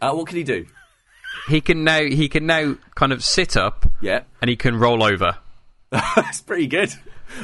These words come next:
Speaker 2: Yeah.
Speaker 1: <laughs> That's actually pretty good. All right. Okay. Well, he can't wander around, but he probably, can he focus on things?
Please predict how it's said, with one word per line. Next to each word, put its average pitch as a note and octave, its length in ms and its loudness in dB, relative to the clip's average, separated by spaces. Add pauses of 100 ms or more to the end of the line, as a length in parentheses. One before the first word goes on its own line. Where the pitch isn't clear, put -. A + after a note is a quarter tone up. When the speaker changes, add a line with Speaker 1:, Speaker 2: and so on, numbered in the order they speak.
(160)
Speaker 2:
Yeah. G3+ 420 4
Speaker 1:
<laughs> - 40 -10
That's G#3 240 2
actually C#3+ 240 -6
pretty G#2 220 -8
good. E3 200 -4 (500)
All E3 80 0
right. F2+ 200 -4
Okay. G2+ 200 -6
Well, G2 100 -4
he B2 80 -2
can't D3 220 -2
wander G2 240 -6
around, D#2+ 240 -10
but - 180 -6 (400)
he C3+ 60 -14
probably, F#3 240 -2
can E3 180 -6
he E3 80 -2
focus F#3+ 480 -4
on F2 140 -12
things? E2+ 460 -20